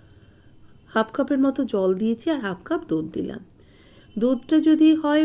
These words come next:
একটু গুঁড়ো দুধ, তাহলে কিন্তু আর একটু ভালো হবে। আর আপনাদের কাছে যদি এমনি পাউডার মিল্ক না থাকে, তাহলে নর্মাল যে মিল্ক থাকে সেটা দিলেও চলবে। এবার এটাকে ফুটতে দিচ্ছি। দুটো চেরা কাঁচা লঙ্কা অ্যাড করে দিলাম,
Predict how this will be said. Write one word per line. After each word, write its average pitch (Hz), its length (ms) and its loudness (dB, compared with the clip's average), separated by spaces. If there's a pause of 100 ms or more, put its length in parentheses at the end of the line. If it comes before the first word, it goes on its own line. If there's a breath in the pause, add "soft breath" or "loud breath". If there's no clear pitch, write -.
(160)
একটু 233 280 -4
গুঁড়ো 208 280 2
দুধ, 277 280 0
তাহলে 202 300 -4
কিন্তু 196 300 -4 (500 loud breath)
আর 180 140 0
একটু 185 240 -4
ভালো 233 300 2
হবে। 247 260 0 (400 loud breath)
আর 175 200 -2 (280)
আপনাদের 254 440 -4
কাছে 277 260 -2
যদি 277 360 -2 (100)
এমনি 254 260 0
পাউডার 240 380 0
মিল্ক 254 260 -2 (180)
না 247 120 -4
থাকে, 254 300 -6 (480 loud breath)
তাহলে 311 220 4
নর্মাল 269 480 4
যে 311 140 2
মিল্ক 262 280 0
থাকে 269 240 0
সেটা 208 240 -2
দিলেও 214 280 -2
চলবে। 220 420 -8 (1600 soft breath)
এবার 240 220 2
এটাকে 254 300 0
ফুটতে 185 360 -2
দিচ্ছি। 185 360 -2 (280)
দুটো 226 180 -4
চেরা 185 280 -2
কাঁচা 180 300 -6
লঙ্কা 185 260 -4
অ্যাড 190 160 -4
করে 208 220 -2
দিলাম, 233 280 -2